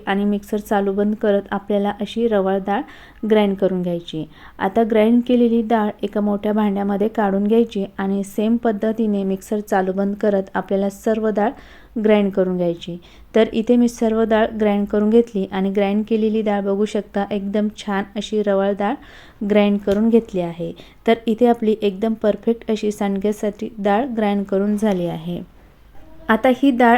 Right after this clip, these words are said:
आपण थोड्या वेळासाठी बाजूला ठेवू आणि सांडगे छान खमंग चवदार होण्यासाठी आपल्याला एक छोटासा मसाला तयार करायचा आहे. तर मसाला बनवण्यासाठी इथे मी एक चमचा धने, अर्धा चमचा सोप,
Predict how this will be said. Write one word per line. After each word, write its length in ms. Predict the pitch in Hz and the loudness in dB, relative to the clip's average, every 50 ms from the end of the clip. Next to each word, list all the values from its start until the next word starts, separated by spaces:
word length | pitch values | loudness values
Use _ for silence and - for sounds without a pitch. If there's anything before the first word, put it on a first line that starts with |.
| - | 2
आपण 300 | 226 220 214 - 220 226 226 | 0 -2 -2 0 0 0 0
थोड्या 220 | - 220 202 202 202 | 0 2 2 4 4
वेळासाठी 440 | 202 208 208 208 208 - 214 - 220 | 4 4 2 2 0 -2 -2 -2 0
बाजूला 380 | 202 214 202 196 190 190 202 208 | 2 2 2 2 2 0 0 -2
ठेवू 280 | 208 - 240 233 214 196 | 0 2 2 2 2 2
आणि 300 | 190 - 190 190 196 208 | 0 -2 -2 -2 0 -2
सांडगे 420 | 202 - 214 196 196 196 196 208 208 208 | -2 -2 0 0 0 0 0 0 -2 -2
छान 260 | - - 208 202 202 208 202 | -4 -4 -4 -2 -2 -4 -4
खमंग 400 | - - 202 208 214 208 214 233 240 | -4 -4 -2 -2 -2 0 0 0 -2
चवदार 460 | 233 - - 208 196 190 190 208 214 233 233 | 0 0 0 0 0 2 2 2 0 0 -2
होण्यासाठी 560 | 233 214 202 202 202 - 214 202 - 190 190 - | -2 -2 -2 -4 -2 -4 -4 -4 -2 -4 -4 -4
आपल्याला 380 | - 190 196 202 196 190 196 202 - - - | -4 -6 -4 -2 0 0 0 -2 -4 -4 -4
एक 160 | 208 208 - - | -6 -6 -6 -8
छोटासा 460 | - 220 202 196 202 202 202 202 226 | -6 -4 -4 -2 -2 -4 -4 -4 -6
मसाला 420 | 214 208 196 196 - 196 185 190 208 208 - | -4 -4 -6 -4 -4 -4 -2 -2 -4 -2 -2
तयार 200 | 226 202 185 180 | -2 0 -2 -2
करायचा 440 | 175 - 165 165 165 165 - - 170 | -4 -6 -8 -8 -8 -8 -8 -10 -10
आहे. 260 | 165 170 - 170 - - - - - - - - - - - | -10 -10 -12 -14 -14 -14 -18 -20 -20 -20 -20 -20 -20 -2 0
तर 120 | 220 220 | 2 4
मसाला 400 | 233 226 214 208 - 233 226 240 | 4 2 2 0 2 2 2 4
बनवण्यासाठी 640 | 240 240 233 226 220 214 214 220 214 - 214 208 220 220 | 4 4 2 2 2 0 0 0 -2 -2 -2 -2 -2 -2
इथे 280 | - 220 208 - 214 208 | -4 -4 -2 0 0 0
मी 140 | 202 208 208 - | 0 -2 -2 0
एक 200 | 214 202 208 208 | -2 -2 -2 -2
चमचा 340 | - 214 202 202 202 - 202 | -4 -4 -4 -2 -2 -4 -2
धने, 320 | 190 208 208 202 196 196 196 - - | 0 0 0 0 0 -2 -4 -4 -4
अर्धा 280 | 196 190 185 190 208 | -4 -2 0 0 0
चमचा 420 | 208 208 214 202 202 196 208 202 196 | 0 0 -2 -4 -4 -4 -4 -4 -6
सोप, 400 | 202 - - 233 214 196 190 | -6 -4 -2 0 0 0 -2